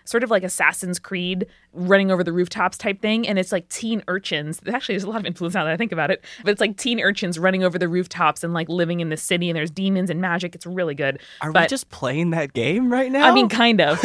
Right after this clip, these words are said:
Speaker 2: <laughs>
Speaker 1: Um, and my character was called Inyara Harthorn. That was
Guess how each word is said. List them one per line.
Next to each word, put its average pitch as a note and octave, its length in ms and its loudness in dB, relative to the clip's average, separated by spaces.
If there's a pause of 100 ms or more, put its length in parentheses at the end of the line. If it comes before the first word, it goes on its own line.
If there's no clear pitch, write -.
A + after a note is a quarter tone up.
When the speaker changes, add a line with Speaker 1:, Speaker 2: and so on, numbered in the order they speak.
(120)
Speaker 2:
<laughs> - 60 4
Speaker 1:
Um, F#3+ 460 8
and G#3 120 4
my G3+ 360 4
character F#3+ 320 0
was E3+ 120 0
called F3 540 2
Inyara F3 520 4
Harthorn. C#3 560 -4 (360)
That E3+ 240 2
was F#3 100 -4